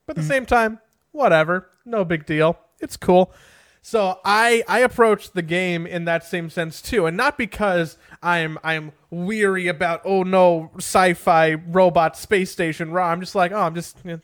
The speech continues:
Speaker 1: like, like, thanks.
Speaker 2: Hmm.
Speaker 1: No problem." And not, like, as you grow with this A I through the game, uh, there's, like, an invisible path structure,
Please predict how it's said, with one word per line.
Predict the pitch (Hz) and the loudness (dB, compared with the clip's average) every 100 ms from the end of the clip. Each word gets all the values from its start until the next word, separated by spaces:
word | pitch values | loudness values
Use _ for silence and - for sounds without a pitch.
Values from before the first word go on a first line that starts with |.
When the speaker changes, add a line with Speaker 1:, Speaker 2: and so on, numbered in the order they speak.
| - | -8
Speaker 1:
like, | 165 160 - | -8 -8 -10
like, | 165 - | -8 -2
thanks. | 190 175 - - - - | -2 -2 -10 -20 -20 -10
Speaker 2:
Hmm. | 147 113 - | -8 -8 -8
Speaker 1:
No | 175 165 | -6 0
problem." | 180 170 160 156 - - - - - | 4 4 2 -4 -10 -20 -20 -14 -2
And | 190 185 180 - _ _ - | -2 0 -4 -12 _ _ -12
not, | 214 247 302 - _ _ _ | -2 0 0 -8 _ _ _
like, | 214 208 196 - | -4 -4 -4 -4
as | 208 175 | -4 -4
you | 190 262 269 | -6 -8 -8
grow | 208 175 165 170 175 196 160 | -8 -8 -4 -2 0 2 0
with | 151 151 | -2 -2
this | 160 151 - | -4 -6 -6
A | 170 160 | -2 0
I | 160 160 | 2 0
through | - 170 156 | -4 -10 -8
the | 151 | -8
game, | 156 208 160 151 - _ _ _ _ _ - | -8 -8 -8 -12 -18 _ _ _ _ _ -10
uh, | |
there's, | 190 202 202 208 | -4 -2 -2 -2
like, | 240 214 - | -2 -2 -2
an | 190 | -2
invisible | 185 170 156 151 220 190 220 196 208 190 190 _ | 0 -2 -6 0 0 2 2 6 6 6 2 _
path | - - 147 202 | -2 0 0 -2
structure, | - - 262 262 - 285 302 330 | -6 -4 -2 -2 -4 -2 -2 -4